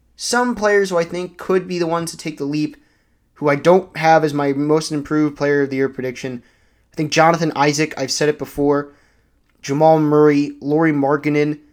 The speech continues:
Anthony Simons, Brandon Ingram, Josh Richardson. I think the Sixers are really gonna empower him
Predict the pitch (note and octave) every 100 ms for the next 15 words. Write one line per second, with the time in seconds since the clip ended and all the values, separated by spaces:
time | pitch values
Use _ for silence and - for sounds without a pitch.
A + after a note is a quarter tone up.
0 | _ _ D#3 E3 E3 E3 D3+ - D#3 D#3
1 | D3+ D3+ D3+ - _ _ _ - D3+ D#3+
2 | D3+ D3 C#3+ D3 C3 - D3+ E3 - D3+
3 | D3+ D3+ - D3 D3 C#3+ _ _ _ E3+
4 | C#3+ C#3 - F3+ F3+ C#3+ D3+ D#3+ D3+ C#3+
5 | A#2+ - D3+ D#3 E3 F3 F#3